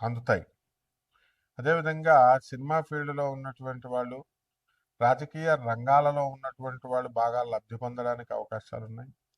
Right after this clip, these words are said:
అలాగే కంప్యూటర్లతో,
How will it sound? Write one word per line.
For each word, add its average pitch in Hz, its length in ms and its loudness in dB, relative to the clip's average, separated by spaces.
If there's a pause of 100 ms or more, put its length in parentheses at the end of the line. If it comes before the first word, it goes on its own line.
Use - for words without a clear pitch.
(880)
అలాగే 135 360 0
కంప్యూటర్లతో, 143 1120 -2